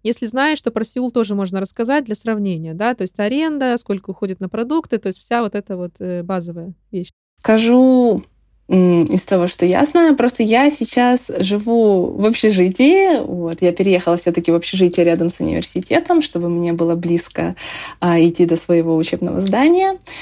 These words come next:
Speaker 2: Вот. Но у меня был период, когда я искала квартиры, и по итогу я всё-таки решила въехать в общежитие, потому что это было более доступно и более безопасно.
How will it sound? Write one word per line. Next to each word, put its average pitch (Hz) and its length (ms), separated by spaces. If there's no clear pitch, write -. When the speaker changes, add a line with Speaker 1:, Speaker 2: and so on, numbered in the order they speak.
Speaker 2:
Вот. 185 380
Но 254 400
у - 40
меня 226 220
был 226 140
период, 277 260
когда 208 160
я 208 80
искала 170 400
квартиры, 339 640
и 214 300
по 175 220
итогу 226 460
я 185 180
всё-таки 180 520
решила 175 320
въехать 175 320
в 180 60
общежитие, 185 500
потому 175 320
что - 180
это 170 140
было 175 240
более 175 400
доступно 185 600
и 185 40
более 185 320
безопасно. 190 880